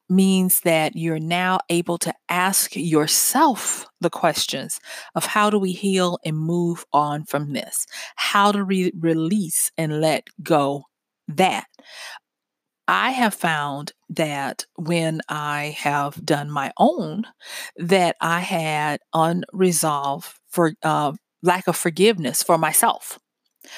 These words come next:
I've had others. Uh, I remember I used to, uh, run a support group a long, long time ago, and we would do these types of things. And a lot of the group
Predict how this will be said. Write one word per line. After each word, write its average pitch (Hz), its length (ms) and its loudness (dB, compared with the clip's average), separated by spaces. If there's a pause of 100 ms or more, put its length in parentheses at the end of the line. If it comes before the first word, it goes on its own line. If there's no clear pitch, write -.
(200)
I've 156 200 2
had 156 300 2
others. 180 600 0 (300)
Uh, 156 180 2
I 202 120 4
remember 180 260 2
I 170 40 0
used 160 260 -2
to, 156 160 -2 (100)
uh, 151 260 -2
run 160 500 -2
a 147 280 -4
support - 420 4
group 143 380 0
a - 200 -6
long, 240 100 2
long 151 140 -2
time 135 260 -4
ago, 139 400 -2
and 160 280 -4
we 156 140 -2
would 156 160 -6
do 190 140 -2
these 160 160 -2
types - 260 -4
of - 60 -20
things. - 380 -6 (380)
And 156 580 2 (160)
a 156 120 2
lot 175 440 2
of 156 140 0
the 156 80 2
group 147 420 -2